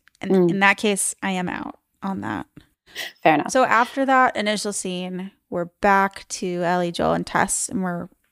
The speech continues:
Speaker 1: watching them outside the Q Z. Well, we find them in that abandoned building first. We
Speaker 2: Where
Speaker 1: see
Speaker 2: it
Speaker 1: a
Speaker 2: seems
Speaker 1: lot
Speaker 2: like
Speaker 1: more
Speaker 2: they
Speaker 1: of
Speaker 2: spent the night, yeah.
Speaker 1: Yeah, so they slept there and they're, like, interrogating her. We see a lot more of Ellie's personality, which I really liked. I think Bella Ramsey's doing a really good job. I like the sort of spiteful teenager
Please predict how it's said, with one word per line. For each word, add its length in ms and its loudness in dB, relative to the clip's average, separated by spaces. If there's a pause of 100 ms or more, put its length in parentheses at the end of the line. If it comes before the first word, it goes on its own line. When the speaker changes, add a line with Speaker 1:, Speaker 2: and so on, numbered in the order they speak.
Speaker 1:
watching 340 2
them 380 -2
outside 340 0
the 60 0
Q 220 -4
Z. 300 -4 (500)
Well, 160 2
we 100 2
find 220 2
them 120 2
in 60 2
that 160 6
abandoned 500 -2
building 320 0
first. 540 -6 (300)
We 180 -6
Speaker 2:
Where 100 4
Speaker 1:
see 60 6
Speaker 2:
it 20 6
Speaker 1:
a 40 6
Speaker 2:
seems 40 6
Speaker 1:
lot 120 8
Speaker 2:
like 80 4
Speaker 1:
more 80 4
Speaker 2:
they 60 2
Speaker 1:
of 40 0
Speaker 2:
spent 280 -2
the 60 4
night, 400 0
yeah. 340 4 (140)
Speaker 1:
Yeah, 360 2
so 140 -8
they 60 0
slept 260 -2
there 140 4
and 100 2
they're, 80 0
like, 120 -2
interrogating 540 -4
her. 180 -2 (340)
We 80 -4
see 120 0
a 40 6
lot 180 8
more 120 6
of 80 4
Ellie's 320 2
personality, 680 -2
which 180 -6
I 220 4
really 260 2
liked. 440 -4 (160)
I 60 -2
think 220 -4
Bella 200 8
Ramsey's 320 -2
doing 160 -2
a 60 -4
really 160 -2
good 140 -4
job. 280 0
I 100 2
like 280 -2
the 80 -6
sort 240 -2
of 120 -4
spiteful 460 -2
teenager 640 -2